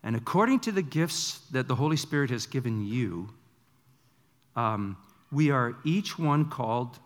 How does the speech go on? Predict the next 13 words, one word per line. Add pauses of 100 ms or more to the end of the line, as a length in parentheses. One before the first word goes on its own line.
(500)
to
serve (1080)
and
to
take
up
our
place (540)
in
the
life
of
God